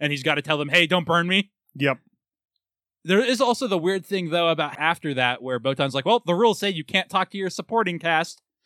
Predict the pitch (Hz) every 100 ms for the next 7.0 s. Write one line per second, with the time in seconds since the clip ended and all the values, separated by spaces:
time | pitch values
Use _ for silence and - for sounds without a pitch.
0 | - - 175 180 180 185 190 185 170 -
1 | 196 175 180 147 180 180 - 202 180 151
2 | 190 175 170 151 175 165 170 160 175 170
3 | 180 165 135 123 135 127 143 156 165 185
4 | 196 220 233 202 175 165 156 156 151 151
5 | 147 147 131 143 165 165 175 214 196 247
6 | 220 - 165 135 139 131 151 147 -